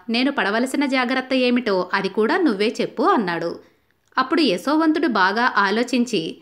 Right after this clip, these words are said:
రాజ్యంలో పండే తిండి గింజలను వీలైనంత వరకు ప్రభుత్వం నిల్వ చేయాలని, ప్రజలు పొదుపుగా వాడాలని చెప్పి, ఇందుకు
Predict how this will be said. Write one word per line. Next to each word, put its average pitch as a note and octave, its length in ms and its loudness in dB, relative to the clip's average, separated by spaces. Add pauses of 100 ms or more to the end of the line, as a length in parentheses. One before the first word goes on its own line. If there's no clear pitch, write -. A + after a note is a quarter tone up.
(360)
రాజ్యంలో A#3 640 2
పండే C#4+ 320 2
తిండి G3+ 360 -2
గింజలను A3 580 0
వీలైనంత C4+ 560 2
వరకు C4 260 0
ప్రభుత్వం A3+ 600 0
నిల్వ F#3 360 0
చేయాలని, F#3+ 580 -2 (300)
ప్రజలు G3+ 520 0 (100)
పొదుపుగా D4+ 440 2
వాడాలని A#3 760 0
చెప్పి, F#3 460 -2 (280)
ఇందుకు E4+ 380 4